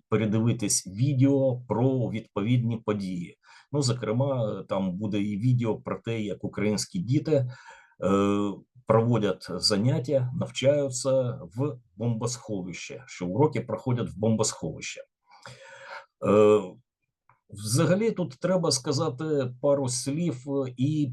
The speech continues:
про саму історію, і про концепцію взагалі, е, Експо дві тисячі двадцять п'ять.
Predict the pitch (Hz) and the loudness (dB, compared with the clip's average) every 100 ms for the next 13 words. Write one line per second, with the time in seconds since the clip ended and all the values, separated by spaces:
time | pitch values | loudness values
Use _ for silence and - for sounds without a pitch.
0 | - 123 131 123 - 131 143 143 131 - | -2 0 2 2 2 0 0 -2 -2 -2
1 | - 180 185 165 151 127 123 131 135 135 | -2 -2 -2 -2 -4 -4 -6 0 4 4
2 | 123 123 123 - 151 - - 131 117 98 | 2 -2 -2 -2 -6 -6 -4 -2 -2 -2
3 | 120 123 127 147 147 110 95 - 104 107 | -2 2 2 4 2 0 -6 -10 -4 -2
4 | 107 110 107 113 131 123 - - 104 107 | -2 -2 -4 -4 -4 -4 -4 -6 -6 -6
5 | - 123 123 - 104 92 107 107 107 - | 0 0 0 -2 -6 0 0 0 -6 -10
6 | - - - | -8 -8 -8